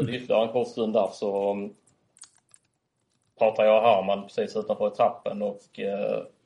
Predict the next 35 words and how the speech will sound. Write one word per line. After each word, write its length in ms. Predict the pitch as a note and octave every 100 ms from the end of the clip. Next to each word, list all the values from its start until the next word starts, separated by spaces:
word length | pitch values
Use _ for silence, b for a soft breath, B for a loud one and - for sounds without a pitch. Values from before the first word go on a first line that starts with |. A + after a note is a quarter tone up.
| _ _ _
då 200 | G#2+ G#2
säger 220 | A2 G#2+
jag 140 | G#2+
till 160 | G#2+ G2+
honom 320 | G#2 G2+ F#2+
att, 380 | F#2+ - _ -
eh, 420 | G2+ G2+ G2 G2+
om 80 | G2+
vi 60 |
ska 480 | G2+ G#2+ G#2 G2+ G2 _ _ _ _ _ _ _ _ _ _ _ _ _
avsluta 580 | - - A2+ G#2 - G2+
och 100 | G2+
säga 160 | G#2+
till 160 | - A2
familjen 440 | G2+ G#2+ F#2+ G2
att, 180 | F#2+ - _ -
ja, 140 | B2+ A#2+
Maxim 340 | A#2 A2 A2+
öppnar 260 | A2 A2+ G#2+
inte. 260 | G#2 - -
Vi 140 | A2+ G2+
kan 200 | G#2+ G#2+
inte, 440 | - G2+ G2+ G2+ - _ _ _
vi 100 | A#2
kan 140 | G#2+
tyvärr 220 | G#2+ G#2
inte 120 | G2+
göra 220 | G#2+ G2+ G2+
så 120 | G#2
mycket 180 | G2+ G#2+
mer. 240 | G#2+ - _ _ _ _ _ _ _ _ _ _ _ _ _ _ -
Ehm, 680 | G#2+ G2 F#2+ F#2+ F#2+ F#2+ F#2 b b _ _ _ _ _ _ _ _
när 180 | B2 A2
jag 120 | G#2+
sagt, 380 | - G#2+ -